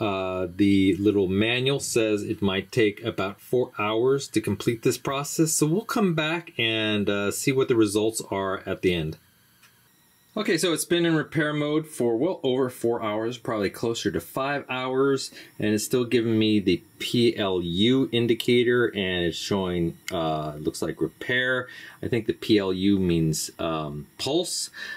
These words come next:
but, uh, I, I think it's probably as repaired as it, uh, can get. I'm not sure if this is supposed to turn off once it reaches a certain level,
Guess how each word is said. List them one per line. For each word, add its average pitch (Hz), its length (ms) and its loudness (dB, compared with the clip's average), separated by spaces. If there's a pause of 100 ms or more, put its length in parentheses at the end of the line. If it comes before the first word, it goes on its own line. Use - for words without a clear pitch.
(260)
but, 101 340 -2
uh, 95 240 -4
I, 101 240 -2 (200)
I 90 120 -2
think 175 260 -2
it's - 120 -2
probably 139 800 -2
as 107 260 -2
repaired 107 640 0
as 87 400 -4
it, 87 220 0 (640)
uh, 76 340 -6
can 87 280 0
get. 127 500 0
I'm 98 180 -4
not 110 220 -4
sure 135 180 2
if 117 80 -6
this 110 160 2
is - 60 -4
supposed 107 320 -2
to - 40 -16
turn 104 300 0
off 101 320 -4
once 95 340 -2
it 82 120 0
reaches 87 420 -2
a 85 60 2
certain 98 420 -2
level, 208 460 0